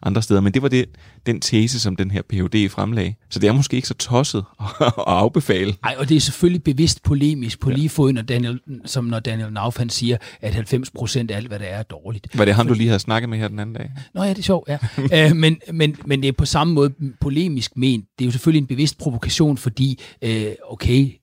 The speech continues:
Speaker 2: øh, vi kan jo alle blive enige om, at Friends er jo, der er jo en grund til, at den har fået status af næsten en ny klassiker. Og altså, min datter, hun har jo også siddet, øh, rituelt og gennemset alle afsnittene for sig selv flere gange, ikke? Øh, hun er tolv år gammel, så det virker, som om den bliver ved med at få fat i en ny generation.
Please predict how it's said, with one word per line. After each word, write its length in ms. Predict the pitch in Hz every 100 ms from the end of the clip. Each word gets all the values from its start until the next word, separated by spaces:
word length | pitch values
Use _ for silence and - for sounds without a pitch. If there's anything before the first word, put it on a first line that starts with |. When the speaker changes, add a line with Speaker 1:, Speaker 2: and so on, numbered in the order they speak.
| _
Speaker 2:
øh, 120 | 104 110
vi 40 |
kan 120 | 113
jo 60 | 101
alle 200 | 95 123
blive 180 | 123 107
enige 240 | 120 131
om, 180 | 98 107 -
at 140 | 104
Friends 540 | - 123 113 120 - - -
er 120 | 110
jo, 300 | 107 107 95 _ _
der 80 | 127
er 20 |
jo 60 | 120
en 60 |
grund 380 | 117 - 131 208
til, 160 | - 120
at 60 |
den 100 | 120
har 60 | 107
fået 160 | 117 110
status 400 | - 120 123 101
af 60 |
næsten 300 | 101 110 -
en 60 | 107
ny 100 | 139
klassiker. 520 | - 95 - 104 82 - - - _
Og 140 | 123
altså, 240 | 120 110 113 - -
min 200 | 117 120
datter, 260 | - 113 151
hun 120 | 123
har 80 | 98
jo 60 |
også 160 | 117 -
siddet, 240 | 127 135 - - -
øh, 580 | 107 104 85 92 92 98 - -
rituelt 720 | 104 - 120 - 120 175 -
og 100 | 110
gennemset 400 | 127 160 160 123
alle 180 | 104 127
afsnittene 400 | 104 131 139 90
for 100 | 107
sig 100 | 104
selv 220 | - 127
flere 260 | - 110 123
gange, 340 | - 98 135
ikke? 120 | 104 - - -
Øh, 200 | 95 101
hun 120 | 110
er 60 | 120
tolv 280 | - 120 127
år 100 | 113
gammel, 340 | - 107 156
så 80 | 98
det 120 | 104
virker, 160 | 143 165
som 100 | 139
om 100 | 139
den 80 | 123
bliver 140 | 135
ved 80 | 110
med 80 | 175
at 60 |
få 80 | -
fat 220 | 110 135
i 20 | 143
en 100 | 120
ny 120 | 147
generation. 460 | 131 104 - 151